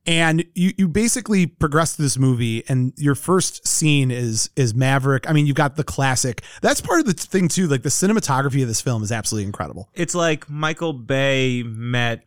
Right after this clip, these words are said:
Speaker 2: God.
Speaker 1: Spielberg.
Speaker 2: Scor-, yeah, that's what it is.
Speaker 1: And the
Speaker 2: There
Speaker 1: reason
Speaker 2: it is.
Speaker 1: it's, it really does a great job on, it's unapologetically moving slow
Speaker 2: Yeah.
Speaker 1: when it, when it's okay to move slow.
Speaker 2: Yeah.
Speaker 1: It doesn't feel the need for speed.
Speaker 2: It's
Speaker 1: Like,
Speaker 2: Amer-,
Speaker 1: it, it,
Speaker 2: it's
Speaker 1: you like that?
Speaker 2: America.
Speaker 1: By the way, do you like that?
Speaker 2: Yeah, I did.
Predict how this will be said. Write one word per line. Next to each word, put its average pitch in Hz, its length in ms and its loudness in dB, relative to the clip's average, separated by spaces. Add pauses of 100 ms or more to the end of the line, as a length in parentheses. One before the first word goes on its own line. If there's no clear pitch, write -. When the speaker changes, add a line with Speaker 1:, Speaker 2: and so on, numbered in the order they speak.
Speaker 2:
God. 90 480 -4
Speaker 1:
Spielberg. 117 380 0 (140)
Speaker 2:
Scor-, 151 280 -6
yeah, 214 320 -2
that's 160 160 -2
what 220 100 2
it 240 100 0
is. 147 340 0 (160)
Speaker 1:
And 170 120 4
the 175 60 4
Speaker 2:
There 180 100 4
Speaker 1:
reason 208 200 4
Speaker 2:
it 196 60 0
is. 120 360 -4
Speaker 1:
it's, - 300 0
it 170 100 4
really 185 720 4
does 160 200 2
a 156 60 2
great 151 220 2
job 135 480 2
on, 120 520 0 (240)
it's 160 140 2 (100)
unapologetically 143 1160 2
moving 120 380 2
slow 110 640 -2
Speaker 2:
Yeah. 135 160 0
Speaker 1:
when 139 160 4
it, - 180 -6
when 131 140 4
it's 120 180 -2
okay 131 300 0
to 120 80 -2
move 110 200 -4
slow. 113 380 -4
Speaker 2:
Yeah. 160 240 -4 (120)
Speaker 1:
It 127 120 0
doesn't 180 320 0
feel 175 400 0
the 139 120 0
need 135 340 0
for 117 120 -8
speed. - 400 -6 (120)
Speaker 2:
It's - 160 -6
Speaker 1:
Like, 147 140 2
Speaker 2:
Amer-, 185 120 -2
Speaker 1:
it, - 120 -2
it, - 20 -18
Speaker 2:
it's 160 160 0
Speaker 1:
you 143 80 4
like 139 120 2
that? 214 80 0
Speaker 2:
America. - 300 -2
Speaker 1:
By 127 100 0
the 117 80 0
way, 110 80 0
do 107 60 -4
you 107 60 0
like 107 180 -4
that? 120 100 -2
Speaker 2:
Yeah, 107 140 -2
I 92 80 -6
did. 87 260 -8